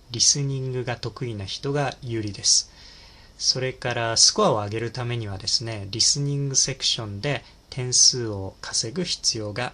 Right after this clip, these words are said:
あります。まあ、皆さんの中でリスニング得意な方、苦手な方いらっしゃるかと思いますけれども、トーイックで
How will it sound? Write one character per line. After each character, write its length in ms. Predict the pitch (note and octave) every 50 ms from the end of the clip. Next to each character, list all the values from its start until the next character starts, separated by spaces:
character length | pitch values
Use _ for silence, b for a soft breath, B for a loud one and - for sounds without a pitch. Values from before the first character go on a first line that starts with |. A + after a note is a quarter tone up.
| - -
あ 60 | - A2+
り 80 | G#2
ま 120 | G2+ G2+ -
す。 300 | - - - - - - B B B B B B B B B B B B B B _ -
ま 80 | D#3
あ、 20 | C#3
皆 280 | C3+ C3+ C3+ C#3 C3+
さ 180 | - - C3 A#2
ん 120 | G#2+ G#2
の 80 | G2+ G2
中 220 | G2 G2 - -
で 160 | A2 - - -
リ 80 | A2+ A2+
ス 160 | - - C3+
ニ 160 | B2 B2 A#2+
ン 100 | A#2+ A#2
グ 400 | A2 A2+ A2 A2 G#2+ G#2+ G#2+ - - - - - - - -
得 260 | - - - - C3+ B2
意 80 | A#2
な 100 | G#2+ G#2
方、 460 | G2 - G2 - - - - - - - - -
苦 280 | B2+ A#2+ A2+ A2+ A#2 -
手 100 | - B2
な 120 | A#2 A2
方 360 | G#2+ A2 - - G#2+ G#2+ - - - - - - - -
い 40 | -
ら 60 | A#2
っ 40 | G#2+
し 220 | - - - B2
ゃ 40 | A2+
る 80 | G#2+ G2+
か 120 | - A2
と 260 | G2+ - G#2 G2+ G2 - - -
思 180 | A#2+ A2 A2
い 60 | A2+ A2
ま 160 | A2 A2+ A2
す 140 | - - -
け 120 | - G#2+
れ 80 | G#2+ G2+
ど 100 | - A#2+
も、 240 | D3+ E3+ C#3+ - - B B B B B B B B B B B B - -
ト 220 | - D3+ D3 C3+
ー 60 | B2+
イ 0 | G#2
ッ 200 | - - - -
ク 80 | B2
で 280 | G#2+ G#2+ G2+ G2+ -